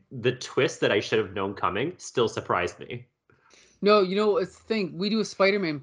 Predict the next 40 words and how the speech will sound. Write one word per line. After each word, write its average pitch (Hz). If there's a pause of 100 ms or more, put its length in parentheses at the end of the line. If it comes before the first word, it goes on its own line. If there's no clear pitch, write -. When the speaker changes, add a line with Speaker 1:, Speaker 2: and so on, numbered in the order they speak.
(140)
Speaker 2:
podcast, 160
and 170
I 156
still 262
was 190
like, 160 (360)
when 185
I -
was 165
reading 190
the 170
previews 190
and 156
seeing 185
the 156
trailers, 180
I -
was 170
like, 185 (140)
"Oh, 254
Mysterio's 214
a 196
good 214
guy. 147
Okay." 160 (400)
I 202
<laughs> -
totally 247 (180)
bought 220
into 220
it. 160 (340)
So -
when 226
I 214
saw 233
the 214
movie, 190 (480)
I 175
was 185
like, 185